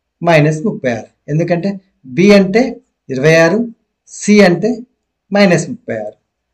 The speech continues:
Next time మైనస్ నలభై ఎనిమిది into అదే విధంగా రాసి ఇరవై ఆరు ప్లస్ మైనస్ ముప్పై ఆరు ఎంత అవుతుంది? మైనస్ పది అవుతుంది. మైనస్ నలభై ఎనిమిది into మైనస్ పది.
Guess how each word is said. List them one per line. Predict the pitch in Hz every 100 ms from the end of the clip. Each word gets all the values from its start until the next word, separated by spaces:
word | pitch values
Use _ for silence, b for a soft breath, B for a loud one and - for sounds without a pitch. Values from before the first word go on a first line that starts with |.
| _ _ _ _ - 151
Next | 156 196
time | 165 147 - _ _ _ _ _ 135
మైనస్ | 147 202 190 185
నలభై | 175 175 170
ఎనిమిది | 165 151 143
into | - 143 -
అదే | 131 151
విధంగా | 151 127 110
రాసి | 113 - 202 - _ _ _ _ _ _ _ - 151
ఇరవై | 185 208 214
ఆరు | 202 196 208
ప్లస్ | 269 - - _ 165 175
మైనస్ | 175 170 147
ముప్పై | - 131
ఆరు | 127
ఎంత | 156 196
అవుతుంది? | 196 196 190 196 196 - _ _ _ _ _ _ _ _ _ _ _ _ _ _ _ _ _ _ _ 160
మైనస్ | 180 170 - 143
పది | 151 156
అవుతుంది. | - 107 - _ _ _ 135
మైనస్ | 147 190 - 165
నలభై | 160 160 165
ఎనిమిది | 165 160 156 165
into | 165 233 156
మైనస్ | 139 127 -
పది. | 117 -